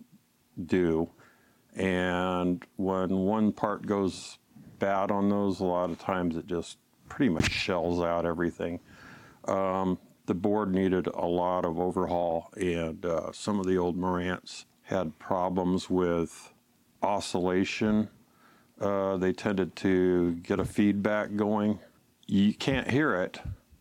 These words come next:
but it will, it, it's basically the amps going balls to the wall, um, but at a, at a ultrasonic frequency that you can't hear, and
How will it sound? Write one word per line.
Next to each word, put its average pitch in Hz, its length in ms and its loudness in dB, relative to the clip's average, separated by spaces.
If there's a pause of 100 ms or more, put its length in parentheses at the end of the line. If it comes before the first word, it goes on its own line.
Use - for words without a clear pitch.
(140)
but 98 540 -2
it - 360 -2
will, 98 840 0
it, 104 260 0
it's 104 180 -2
basically 113 580 2
the 90 120 4
amps 98 300 0
going 95 320 0
balls 92 340 0
to 98 120 -2
the 87 80 2
wall, 85 380 0 (220)
um, 87 540 0 (520)
but 98 140 0
at 87 180 2
a, 85 220 0 (340)
at - 20 -2
a 87 420 -2 (100)
ultrasonic 87 760 -4
frequency 90 480 -4
that 80 140 -2
you 85 100 -2
can't 90 260 -8
hear, 90 320 -4 (580)
and 92 640 0